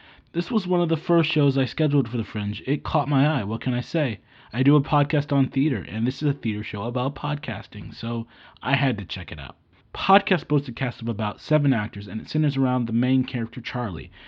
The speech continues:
played by Paul Lewis Smith. Charlie has a problem. He has a podcast, not a very popular podcast, and we find out why in the first five minutes of the play. Charlie still hasn't found his voice, or the way he can communicate with his audience.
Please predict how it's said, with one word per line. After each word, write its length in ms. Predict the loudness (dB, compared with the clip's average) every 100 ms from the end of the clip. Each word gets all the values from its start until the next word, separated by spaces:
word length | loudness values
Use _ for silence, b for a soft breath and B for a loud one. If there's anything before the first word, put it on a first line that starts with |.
| B B
played 240 | 4 4
by 140 | 4 -2
Paul 420 | 0 6 6 8
Lewis 260 | 6 2
Smith. 520 | -4 -6 -6 -8 -18 -20 _
Charlie 320 | -2 4 6 6
has 140 | 4
a 60 | 2
problem. 600 | 2 4 4 2 -8 -10
He 120 | 2 4
has 100 | 4
a 40 |
podcast, 760 | 2 2 2 0 -4 -4 -10 -20 b b b b
not 160 | 6
a 40 | 8
very 220 | 8 6
popular 440 | 6 0 2 -2
podcast, 640 | -4 -6 -6 -8 -8 -8 -12 _ b b
and 120 | 2 2
we 40 |
find 300 | 6 6 6
out 140 | 4
why 300 | 4 2 2
in 200 | 0 2
the 80 | 0
first 380 | 2 -2 -2 -6
five 340 | -4 -2 -2
minutes 280 | -2 -4 -4
of 60 | -10
the 60 |
play. 380 | -6 -6 -6 -8 _ _ -2
Charlie 320 | 2 4 4
still 180 | 4 4
hasn't 380 | 4 2 0
found 200 | 2 4
his 120 | 4 4
voice, 420 | 2 2 -2 -18 B B B B
or 140 | 2
the 80 | 4
way 140 | 6 4
he 160 | 2
can 160 | 0 0
communicate 720 | 2 4 4 2 -2 -4 -6 B B -6
with 140 | 0
his 180 | 0 0
audience. 600 | -2 -4 -6 -12 -20